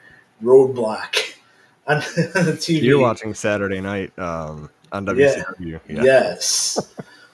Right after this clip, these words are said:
Speaker 1: So I, I move, uh, I moved to the suburbs in fifth grade, and that's where I meet you. And
Speaker 2: Fifth grade.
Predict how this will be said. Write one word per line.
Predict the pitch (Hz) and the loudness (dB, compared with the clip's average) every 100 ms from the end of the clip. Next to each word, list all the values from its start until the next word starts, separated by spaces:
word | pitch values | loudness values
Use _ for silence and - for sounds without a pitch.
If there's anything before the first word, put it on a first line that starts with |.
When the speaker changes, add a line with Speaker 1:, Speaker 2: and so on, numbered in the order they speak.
| - _ _ | -20 _ _
Speaker 1:
So | - - 147 139 135 | -2 4 8 8 8
I, | 143 147 143 139 131 - | 8 10 8 8 2 0
I | 139 135 | 0 0
move, | 143 175 185 180 165 160 156 - - - | 0 2 4 6 4 2 -6 -12 -12 0
uh, | 147 143 135 131 - 131 | 2 4 2 -2 -6 -10
I | |
moved | 151 165 - | -8 -8 -8
to | 165 | -8
the | 139 | -6
suburbs | 131 190 202 156 131 147 160 147 - - - _ _ _ _ _ | -6 -4 -2 2 4 4 0 -8 -8 -10 -12 _ _ _ _ _
in | 135 131 | -14 -12
fifth | - 160 160 | -4 -4 -2
grade, | - 147 156 139 143 143 | 2 6 8 8 6 2
and | 135 131 | -2 -4
that's | 135 - | -4 0
where | 147 143 | 0 0
I | |
meet | 151 143 | 0 -2
you. | 139 196 165 170 - - - _ _ _ _ _ _ _ _ _ _ _ _ _ - | 4 6 8 6 2 -8 -20 _ _ _ _ _ _ _ _ _ _ _ _ _ 0
And | 151 156 147 143 | 6 6 6 2
Speaker 2:
Fifth | 139 | 0
grade. | 90 80 76 62 | -4 -6 -10 -14